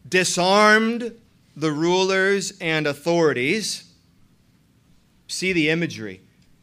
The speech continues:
He took their weapons from them, left them naked on the battlefield.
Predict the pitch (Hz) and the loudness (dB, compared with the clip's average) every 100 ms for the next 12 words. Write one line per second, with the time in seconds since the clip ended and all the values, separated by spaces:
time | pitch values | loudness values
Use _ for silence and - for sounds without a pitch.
0 | _ _ _ _ - 156 151 220 220 165 | _ _ _ _ -10 -10 -4 -4 2 2
1 | 143 165 175 156 135 - 151 147 117 101 | 4 2 2 -4 -6 -4 -4 -4 -6 -10
2 | 139 - _ _ _ _ _ _ _ _ | -14 -20 _ _ _ _ _ _ _ _
3 | _ _ _ _ _ _ _ 147 151 160 | _ _ _ _ _ _ _ -2 -2 -2
4 | 143 156 214 233 202 170 147 143 160 147 | 0 2 4 2 0 0 0 0 0 -4
5 | - 101 92 | -8 -14 -14